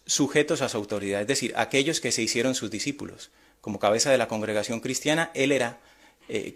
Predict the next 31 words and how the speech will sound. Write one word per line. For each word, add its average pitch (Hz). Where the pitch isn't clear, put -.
quien 113
ejercía 131
su 151
autoridad 110
sobre 98
ellos. -
¿Y 277
cómo -
lo 156
hizo? -
Cuando 113
leemos 127
los 131
evangelios, 151
nos 120
damos 139
cuenta 165
de 147
que 135
fue 147
bondadoso, 110
amoroso, 110
fue 117
tierno, 120
fue 117
compasivo, 120
tuvo 123
en 135
cuenta 135
sus 117
limitaciones, 104